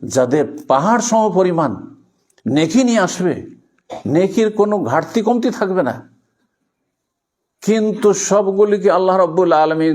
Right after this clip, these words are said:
ধূলিকণার মতো ধূলিসাৎ করে দেবেন, উড়িয়ে দেবেন, কোনো মূল্যায়ন করবেন না সেসব নেকির পাহাড়ের। কেন? যখন তারা নির্জনে যেত, একাকী হইত, যে কোনো জায়গায় যখন একাই আছে,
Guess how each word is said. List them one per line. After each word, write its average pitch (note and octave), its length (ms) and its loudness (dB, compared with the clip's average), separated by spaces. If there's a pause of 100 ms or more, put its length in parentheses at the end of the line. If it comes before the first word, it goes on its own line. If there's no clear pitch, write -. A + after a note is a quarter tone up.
(100)
ধূলিকণার F#3+ 640 2
মতো D#3 260 2
ধূলিসাৎ G3 600 0
করে G3 160 2
দেবেন, F3 160 2
উড়িয়ে G3+ 400 4
দেবেন, D#3 440 0 (220)
কোনো B3 640 4
মূল্যায়ন F3 400 2
করবেন C#3+ 320 0
না D3 100 2
সেসব C#3 320 -2
নেকির A#2+ 420 -2
পাহাড়ের। - 320 -6 (1300)
কেন? D3+ 200 2 (960)
যখন F#3 580 0 (160)
তারা C3+ 300 0 (240)
নির্জনে D#3+ 640 -2
যেত, G#2+ 320 -4 (440)
একাকী F3 460 -2
হইত, A2+ 260 -6 (1300)
যে B3 120 0
কোনো A3 180 0
জায়গায় F3 240 0
যখন F3+ 140 -2 (180)
একাই F#3+ 300 2
আছে, A#2+ 240 -2